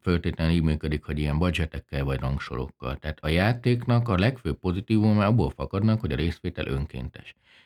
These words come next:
És akkor fogtak egy jó dolgot a cégek, és kötelezővé tették, és akkor elcsodálkoztak, hogy nem működik úgy.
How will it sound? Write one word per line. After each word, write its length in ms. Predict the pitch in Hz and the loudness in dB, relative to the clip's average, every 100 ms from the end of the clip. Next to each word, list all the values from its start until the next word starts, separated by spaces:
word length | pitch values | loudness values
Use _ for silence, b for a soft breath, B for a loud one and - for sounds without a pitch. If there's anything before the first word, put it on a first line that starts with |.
| b | b
És 100 | - | -6
akkor 180 | 90 - | -4 -2
fogtak 320 | 156 196 87 | -2 0 0
egy 120 | 85 | 2
jó 160 | 90 101 | 4 4
dolgot 340 | 90 73 73 | 4 2 -2
a 40 | - | -8
cégek, 420 | - 101 156 165 156 | -2 0 4 2 0
és 140 | 139 | -2
kötelezővé 600 | - - 71 69 69 69 | -2 -2 -2 -2 -2 -2
tették, 420 | - - - 139 | -2 -2 0 0
és 120 | 120 | 2
akkor 240 | 117 117 95 | 0 0 0
elcsodálkoztak, 680 | 76 - 76 76 - - 78 | 0 -2 -4 -4 -6 -10 -6
hogy 80 | |
nem 120 | 73 69 | -4 -2
működik 420 | 67 - 65 60 | -4 -6 -10 -8
úgy. 180 | 55 - | -10 -10